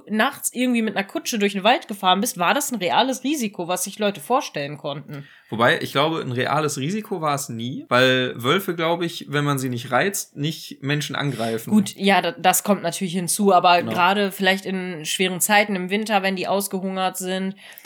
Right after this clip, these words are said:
Speaker 1: Mal abgesehen
Speaker 2: Und
Speaker 1: davon klingen sie ja auch gruselig in der Nacht, selbst wenn
Speaker 2: Ja.
Speaker 1: sie dir nichts tun, ne? Also
Speaker 2: Und wir sind ja heute halt auch besser informiert und
Speaker 1: Genau.
Speaker 2: ein bisschen aufgeklärter.
Speaker 1: Ja.
Speaker 2: Ja, und, äh, zur damaligen Zeit eben noch nicht. Ja, und jetzt, ähm,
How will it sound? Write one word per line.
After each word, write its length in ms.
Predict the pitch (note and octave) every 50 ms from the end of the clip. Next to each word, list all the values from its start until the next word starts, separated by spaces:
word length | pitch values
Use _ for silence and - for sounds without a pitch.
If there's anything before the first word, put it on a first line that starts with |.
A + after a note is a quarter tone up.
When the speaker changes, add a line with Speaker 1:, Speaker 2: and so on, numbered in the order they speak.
| - -
Speaker 1:
Mal 160 | A3 A#3 A3
abgesehen 280 | A3 A3+ A#3 G#3 G#3 G3+
Speaker 2:
Und 60 | G#3+
Speaker 1:
davon 220 | G#3+ G#3 A3+ G#3
klingen 280 | G3+ - A#3+ B3 C4 A#3+
sie 100 | G3+ G3+
ja 100 | G#3 G3+
auch 180 | G3 E3+ - -
gruselig 540 | E3+ F3 F#3+ F#3+ F#3 F3 F3 F3+ F3 E3
in 80 | F3+ E3+
der 100 | E3 E3
Nacht, 220 | E3+ E3+ E3+ -
selbst 180 | G3 F#3+ F#3+ -
wenn 80 | G3+ G#3
Speaker 2:
Ja. 60 | G3+
Speaker 1:
sie 100 | G3+ G3+ F#3+
dir 120 | G3+ F#3+
nichts 240 | F#3 F3 - - -
tun, 320 | - A#3 G3+ E3+ D3+ C#3+
ne? 240 | D#3+ F3+ G3 G3+ -
Also 160 | F3 E3+ B2
Speaker 2:
Und 60 | A#2
wir 80 | A2 A2+
sind 120 | A2 A2+
ja 200 | A2+ A#2 A#2 -
heute 320 | G#2 G#2+ A2+ B2 A#2+ B2+ A2
halt 160 | A2+ A#2+ -
auch 100 | G#2 -
besser 300 | - A#2 A#2 - C3 A2+
informiert 600 | E2+ A2+ - - A#2+ A2 G#2+ A2+ B2 C#3+ D3 - -
und 80 | -
Speaker 1:
Genau. 160 | - E3 D#3+ D3+
Speaker 2:
ein 20 |
bisschen 180 | D3+ D3+ D3+ -
aufgeklärter. 960 | - C3+ - - B2+ A#2+ - A#2+ A#2 A2+ A2+ A2 - - A2+ B2+ C#3+ C#3+ - -
Speaker 1:
Ja. 180 | E3 D#3+ C#3 - _ -
Speaker 2:
Ja, 160 | - A2 A2+ A#2
und, 400 | A2 A2 A2 G#2 - - - -
äh, 280 | A2 G#2+ G#2+ G#2 G#2 G#2+
zur 140 | - A2+
damaligen 440 | G#2+ G#2+ A2 A2+ A#2+ B2 A#2+ A2+ A2+
Zeit 260 | - - A2+ A2+ A2
eben 220 | - A#2 A2 G#2+ G#2+
noch 140 | G#2 G#2 B2+
nicht. 340 | A#2+ A#2+ A#2+ - - -
Ja, 120 | - - G#2+
und 140 | G#2 A2+ A2
jetzt, 320 | A#2 B2+ B2+ - - - -
ähm, 480 | D#3+ D#3+ D#3+ E3 E3+ E3+ F3 F3 F3